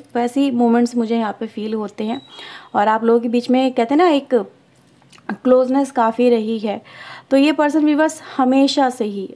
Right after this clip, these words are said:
मतलब ये मुझे नज़र आता है कि ऐसी ज़िंदगी जीना भी चाहते थे और इनको आपके साथ में मिली भी।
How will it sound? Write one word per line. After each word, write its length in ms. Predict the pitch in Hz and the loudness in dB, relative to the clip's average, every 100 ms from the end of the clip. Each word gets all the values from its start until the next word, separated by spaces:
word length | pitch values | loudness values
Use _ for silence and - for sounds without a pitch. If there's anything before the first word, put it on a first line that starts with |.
| - | -6
मतलब 420 | 220 233 262 233 | -4 -2 -2 -4
ये 260 | 208 254 277 | 0 2 4
मुझे 260 | 262 254 | 4 2
नज़र 280 | 247 233 240 | 2 2 2
आता 260 | 233 208 214 | 0 -2 -2
है 100 | 233 | -2
कि 160 | 269 | 0
ऐसी 260 | 262 254 262 | 0 2 0
ज़िंदगी 420 | 240 240 233 262 | 0 0 0 -2
जीना 320 | 214 220 214 | -2 -4 -4
भी 140 | 214 247 | -4 -4
चाहते 400 | 254 226 208 214 | -4 -4 -6 -4
थे 140 | 269 311 - - - - | -4 -4 -12 -20 -10 0
और 100 | 247 | 2
इनको 240 | 262 269 | 2 2
आपके 300 | 302 269 269 | 2 0 -2
साथ 180 | 262 254 269 | 0 0 2
में 80 | |
मिली 380 | 285 247 233 254 | 4 4 2 0
भी। 220 | 214 175 | 0 -4